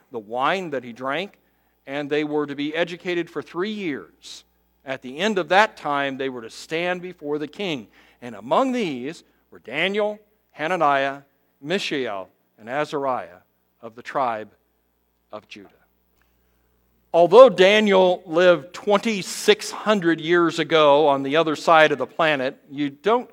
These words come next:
have to look too hard to find a connection between his experiences and our world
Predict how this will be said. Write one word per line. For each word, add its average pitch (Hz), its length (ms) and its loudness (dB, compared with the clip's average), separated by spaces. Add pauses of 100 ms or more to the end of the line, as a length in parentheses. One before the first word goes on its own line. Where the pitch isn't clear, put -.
have 208 360 -2
to 190 80 -6
look 170 360 -4
too 220 240 -8
hard 131 460 2 (880)
to 131 80 -14
find 196 320 6
a 165 80 6
connection 170 720 0
between 151 400 -6
his 180 220 0
experiences 175 1040 2
and 151 300 -2
our 175 540 2 (220)
world 143 540 -2